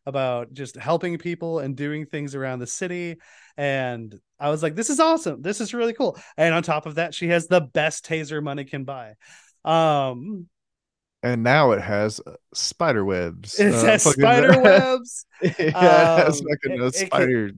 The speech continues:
Speaker 1: like,
Speaker 2: shooter, a web
Speaker 1: nobody
Speaker 2: shooter.
Speaker 1: has any resistance to this kind of th-, thank God Electro wasn't an enemy in this game.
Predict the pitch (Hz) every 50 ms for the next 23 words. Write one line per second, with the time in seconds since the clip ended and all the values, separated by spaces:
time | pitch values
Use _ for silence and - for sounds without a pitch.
0 | - - - 180 175 170 104 107 - - 170 - 175 - - 208 214 226 220 226
1 | 226 226 226 226 220 185 185 180 170 156 180 - 175 190 202 214 214 214 214 190
2 | 165 175 190 - - - 185 185 175 143 - - - - 185 165 170 180 - -
3 | - 180 180 185 165 170 143 - 196 214 240 185 160 196 208 233 208 175 151 156
4 | 185 190 - - 151 147 139 135 135 135 139 139 139 139 135 127 131 135 139 139
5 | 135 139 131 120 120 123 147 165 160 - - 123 117 110 110 110